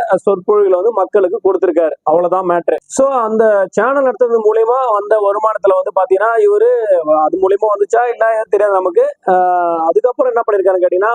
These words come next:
அது மூலியமா அன்னதானம் போடுறது, இது மாதிரி சின்ன சின்ன ஹெல்ப் பண்றது மக்களுக்கு,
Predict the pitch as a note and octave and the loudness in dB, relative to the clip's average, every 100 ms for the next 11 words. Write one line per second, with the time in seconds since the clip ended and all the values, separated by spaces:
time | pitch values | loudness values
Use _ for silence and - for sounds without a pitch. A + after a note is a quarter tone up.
0 | A#3 F#3 G3+ G#3 G3+ G3+ G#3+ G3 G#3 G3 | 0 0 0 2 0 2 0 0 0 0
1 | F#3+ F#3 F#3 F3 F3 F3 F#3+ - _ _ | -2 -2 -2 0 0 0 0 -4 _ _
2 | F3+ G3+ A3+ A#3 A#3+ G3+ G#3+ G#3 G3+ G3 | -2 0 0 0 0 0 0 0 0 0
3 | G3 G3 - F#3+ F3 F3 F3 E3 F#3 - | 0 -2 -2 0 2 2 0 0 -2 2
4 | G3 | 0